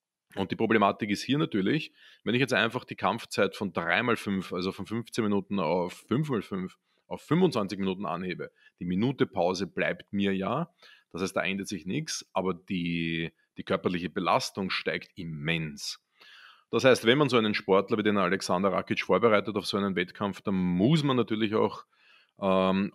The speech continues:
auf die Komponente der Kondition Rücksicht nehmen, der Kraftausdauer,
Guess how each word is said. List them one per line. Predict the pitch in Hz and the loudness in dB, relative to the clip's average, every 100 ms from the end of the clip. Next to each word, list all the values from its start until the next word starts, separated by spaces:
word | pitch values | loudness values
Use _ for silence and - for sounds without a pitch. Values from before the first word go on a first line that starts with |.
| - | -2
auf | 98 95 92 95 - | 2 4 4 0 -8
die | 107 | -8
Komponente | - 98 101 98 92 98 - 98 | -4 -4 -2 -2 -2 -4 -4 -2
der | 95 | -4
Kondition | - 92 90 - 101 90 104 139 156 _ - | -4 -6 -6 -6 -2 -2 -2 -4 -8 _ -4
Rücksicht | 107 - 120 - | -2 -2 -6 -4
nehmen, | 104 113 139 | -2 0 -2
der | 120 | -4
Kraftausdauer, | - 82 101 - 113 110 - 104 98 123 147 | -4 0 -2 0 -2 0 0 2 4 2 0